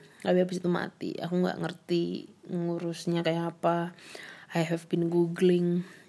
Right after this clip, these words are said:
itu di kos-kosan ya. But I cannot find a way. Jadi ya sudahlah gitu. Terus akhirnya dibeli nama Mas lagi, kaktus, kaktus mini yang imut-imut gitu.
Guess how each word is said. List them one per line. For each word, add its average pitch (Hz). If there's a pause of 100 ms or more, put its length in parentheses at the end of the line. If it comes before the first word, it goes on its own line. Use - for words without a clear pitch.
(260)
itu 170
di 175
kos-kosan 160
ya. 160 (1500)
But 165
I 170
cannot 170
find 156
a 165
way. 180 (1200)
Jadi 175
ya -
sudahlah 165
gitu. -
Terus 180
akhirnya 170
dibeli 180
nama 165
Mas 175
lagi, 170
kaktus, 196
kaktus 185
mini 175
yang 180
imut-imut 180
gitu. 208